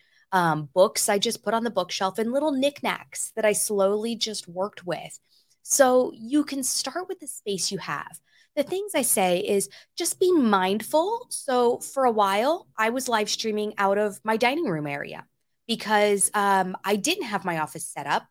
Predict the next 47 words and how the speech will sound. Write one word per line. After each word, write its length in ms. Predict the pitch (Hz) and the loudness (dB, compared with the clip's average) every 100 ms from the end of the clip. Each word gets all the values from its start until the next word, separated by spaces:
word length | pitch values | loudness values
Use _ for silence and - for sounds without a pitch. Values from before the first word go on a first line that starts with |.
| _ | _
It 100 | 190 | -4
was 140 | 190 180 | -2 -2
a 60 | |
spare 340 | - - 190 208 | 0 4 4 4
room 380 | 165 160 233 - | 4 2 0 -2
and 280 | 180 175 170 | 0 0 0
there 80 | 165 | 0
wasn't 300 | 156 196 - | -2 -4 -6
space 360 | - 143 - | -6 -6 -8
in 100 | 151 | -6
there. 280 | 147 190 226 _ _ _ _ _ - - - | -6 -6 -8 _ _ _ _ _ -20 -20 -10
But 260 | 185 226 | -4 2
what 160 | 214 208 | 4 4
I 60 | 202 | 2
realized 580 | 214 339 247 190 - | 0 0 2 0 -2
was 260 | 196 175 170 - _ _ _ _ - | 0 0 -2 -10 _ _ _ _ -2
in 140 | 233 | 2
my 140 | 277 | 4
dining 260 | 262 214 202 | 6 4 2
room 160 | 190 175 | 0 0
area, 320 | 156 190 - | -2 -2 0
I 80 | 208 | -2
had 180 | 170 190 | 0 -2
a 80 | 175 | -2
sliding 440 | - 185 180 196 | -2 0 0 0
glass 340 | 196 175 165 - | 0 0 -2 -4
door 240 | 175 185 | -2 -2
in 80 | 175 | -2
front 240 | 170 156 | -4 -6
of 60 | 156 | -4
me. 260 | 180 285 _ _ _ _ - | -6 -8 _ _ _ _ -12
So 140 | 208 | -2
I 80 | 190 | -2
couldn't 360 | 180 262 294 247 | 2 2 2 0
face, 560 | - 214 202 - - - | 0 0 2 0 -2 2
I, 140 | 214 202 | 4 6
or 140 | 196 | 6
on 140 | 185 185 | 6 4
one 160 | 185 | 2
side 400 | 175 175 156 165 185 | 2 2 2 -2 -2
and 80 | |
my 100 | 185 | 0
kitchen 400 | 180 202 180 190 | 0 -4 -4 -2
on 120 | 170 170 | -2 -2
the 140 | 170 | -4
other. 300 | 160 - - _ _ _ _ _ | -6 -8 -18 _ _ _ _ _
So 460 | - 226 202 208 | -8 0 2 2